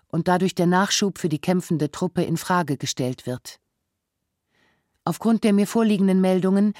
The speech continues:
ist das Ghetto in Pinsk als Zentrale der gesamten Bandenbewegung in den Pripyat-Sümpfen anzusehen.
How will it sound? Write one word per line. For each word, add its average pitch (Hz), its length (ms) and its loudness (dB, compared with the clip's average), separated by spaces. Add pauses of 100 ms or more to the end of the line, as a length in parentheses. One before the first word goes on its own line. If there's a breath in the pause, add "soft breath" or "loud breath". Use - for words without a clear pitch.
(200 loud breath)
ist - 220 -4
das 196 160 -2
Ghetto - 240 0
in 175 180 0
Pinsk - 560 -2 (120)
als - 280 -4
Zentrale 165 540 0
der 147 120 -2
gesamten 156 500 0
Bandenbewegung 165 880 0
in 156 140 -4
den 143 160 0
Pripyat-Sümpfen 156 880 -2
anzusehen. 143 720 -2